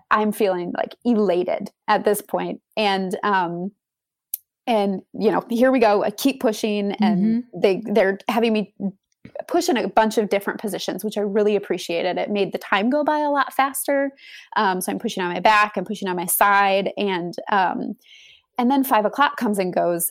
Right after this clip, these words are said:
Speaker 1: and, like, everyone's not, they stop talking about, like, the great progress that I'm making.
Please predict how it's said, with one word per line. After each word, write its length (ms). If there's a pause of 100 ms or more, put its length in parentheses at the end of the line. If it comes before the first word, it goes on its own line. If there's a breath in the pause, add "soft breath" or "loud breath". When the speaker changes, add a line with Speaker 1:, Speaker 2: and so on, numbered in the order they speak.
Speaker 1:
and, 120
like, 260 (460)
everyone's 500 (460)
not, 360 (480)
they 200
stop 420
talking 560
about, 300 (200)
like, 200
the 80
great 240
progress 480
that 100
I'm 160
making. 460